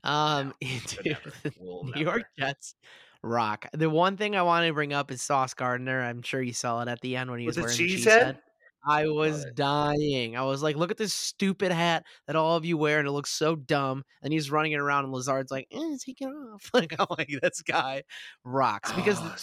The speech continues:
Speaker 2: so
Speaker 1: difference
Speaker 2: juicy.
Speaker 1: between the Giants win this, this week and the Jets win this week is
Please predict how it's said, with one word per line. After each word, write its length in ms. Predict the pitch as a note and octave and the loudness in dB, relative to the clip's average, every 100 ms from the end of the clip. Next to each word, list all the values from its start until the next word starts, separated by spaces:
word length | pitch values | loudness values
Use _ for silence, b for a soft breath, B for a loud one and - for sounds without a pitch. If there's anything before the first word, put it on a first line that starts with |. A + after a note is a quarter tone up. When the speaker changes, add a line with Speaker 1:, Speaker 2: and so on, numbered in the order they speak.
| - F3+ | -6 -6
Speaker 2:
so 220 | - B3 | 0 0
Speaker 1:
difference 280 | B3 C4+ F#3 | 2 -2 -2
Speaker 2:
juicy. 40 | A3+ | -6
Speaker 1:
between 320 | - A#3 G#3+ | -2 -2 0
the 80 | F3 | -2
Giants 680 | C3+ D3+ D3+ D3+ F#3+ F#3+ G3 | -2 0 2 2 0 -2 -2
win 240 | G3+ G#3 | -2 0
this, 320 | A3 G#3 - - | -2 -2 -8 -4
this 240 | F#3 F#3 | -4 -2
week 220 | G3+ G#3 E3 | -4 -4 -4
and 120 | C#3+ | -6
the 60 | |
Jets 460 | B2 A#2+ C#3+ D3+ - | -6 -4 0 0 -2
win 160 | E3+ F3+ | -4 -4
this 160 | F3+ | -4
week 180 | G3+ E3+ | -4 -4
is 160 | C#3+ | -6